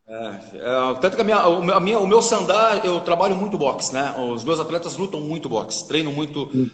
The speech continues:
Speaker 1: a nobre arte, né? É, e eu faço uma adaptação do boxe. Inclusive, ano passado, na pandemia, né?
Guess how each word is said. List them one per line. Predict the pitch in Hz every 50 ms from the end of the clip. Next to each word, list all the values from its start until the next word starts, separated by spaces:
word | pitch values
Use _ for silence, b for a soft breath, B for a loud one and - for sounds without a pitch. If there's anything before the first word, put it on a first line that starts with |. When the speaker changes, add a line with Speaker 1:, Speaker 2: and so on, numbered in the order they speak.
| - -
Speaker 1:
a | -
nobre | 131 143 139 135 135 135
arte, | 123 123 123 113 101 - - 117
né? | 123 131 143 160 - 131
É, | 131 127 123 123
e | 123
eu | 131 131
faço | 127 - 147 160 156 - 165
uma | 160
adaptação | 151 156 151 - 165 151 - - - 151 165
do | 151 139
boxe. | 135 139 151 151 - - - - B B B B B B B B B _ _
Inclusive, | - 139 135 113 143 175 165 160 165
ano | 160 160 160
passado, | 165 160 147 - - 151 165 196 190 185
na | 156 143
pandemia, | - 143 151 147 147 135 147 180 208 214 151
né? | 135 143 180 196 - - - - -